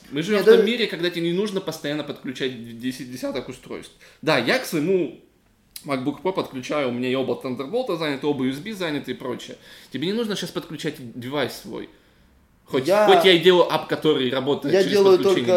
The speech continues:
Speaker 2: только одно.
Speaker 1: девайса.
Speaker 2: Я, я, я подключаю иногда, когда сижу, типа, за фотошопом на ноутбуке, что редко, я подключаю мышку беспроводную, и это U S B порт для приемника.
Speaker 1: Ну,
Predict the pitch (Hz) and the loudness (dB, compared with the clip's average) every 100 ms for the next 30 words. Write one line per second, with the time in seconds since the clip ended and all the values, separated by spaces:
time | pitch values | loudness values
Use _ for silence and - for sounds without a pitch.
0 | 175 - 151 123 - - 135 147 131 151 | 4 0 -4 -4 -10 -12 -4 -4 -2 -2
1 | 147 147 143 131 156 143 139 135 131 135 | -2 -4 -12 -4 0 0 -2 -4 -10 -16
2 | 127 _ _ _ _ _ - - 143 - | -20 _ _ _ _ _ -18 -8 -8 -8
3 | 147 - 160 147 143 135 135 131 131 127 | -12 -6 -2 0 -2 -6 -10 -10 -10 -12
4 | 131 - _ - 135 131 135 127 131 127 | -14 -20 _ -16 -12 -8 -4 -4 -6 -8
5 | 127 131 120 117 113 - 123 113 110 104 | -8 -10 -12 -12 -16 -18 -14 -12 -12 -14
6 | 110 - 110 - 117 110 107 110 113 113 | -16 -18 -20 -14 -14 -12 -14 -14 -14 -12
7 | 113 117 117 110 - - - - - - | -12 -14 -14 -16 -16 -18 -16 -12 -12 -12
8 | - 330 _ 135 131 - 139 143 143 170 | -20 -20 _ -16 -14 -14 -14 -10 -6 -6
9 | 175 - 175 175 - - 113 120 117 - | -8 -12 -20 -20 -20 -18 -16 -16 -18 -12
10 | 147 180 156 143 131 127 123 117 123 123 | -8 -8 -8 -12 -10 -10 -10 -14 -16 -14
11 | 123 127 127 123 117 113 - 117 117 123 | -14 -14 -16 -14 -14 -16 -18 -18 -20 -20
12 | _ _ _ - 160 165 | _ _ _ -6 -4 -4